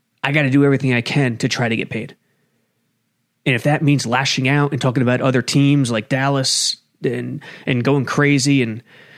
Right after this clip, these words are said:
crossing lines that have never been crossed before, hey, we're the players. We need power. We need to progress this thing to a point where we do have our fair share of power.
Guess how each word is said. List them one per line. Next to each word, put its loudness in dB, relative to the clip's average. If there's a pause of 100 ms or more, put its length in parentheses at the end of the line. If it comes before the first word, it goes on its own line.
(300)
crossing 2
lines 2
that 2
have 0
never 2
been 0
crossed 0
before, 2
hey, 0 (760)
we're 2
the -2
players. -2 (440)
We 2
need 0
power. -2 (720)
We 0
need 2
to -2
progress -2
this -6
thing -2
to 0
a -2
point 0
where 0 (260)
we 2
do 4
have 0
our 2
fair 0
share 0
of -6
power. -6